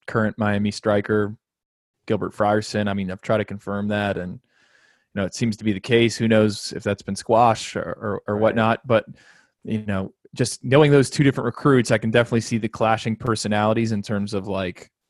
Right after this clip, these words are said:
Speaker 1: um,
Speaker 2: Alphas.
Speaker 1: <laughs> yeah. So, yeah, I, I, I can see that. And,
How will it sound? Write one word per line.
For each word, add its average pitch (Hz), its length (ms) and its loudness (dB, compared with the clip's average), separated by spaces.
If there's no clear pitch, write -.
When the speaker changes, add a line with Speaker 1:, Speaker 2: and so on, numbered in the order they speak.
Speaker 1:
um, 85 280 -4
Speaker 2:
Alphas. 95 280 -8
Speaker 1:
<laughs> - 140 -20
yeah. 139 420 2
So, 120 460 6
yeah, 117 260 4
I, 123 320 2
I, 120 140 2
I 123 60 2
can 117 140 -4
see 123 220 0
that. 113 400 4
And, 104 280 -4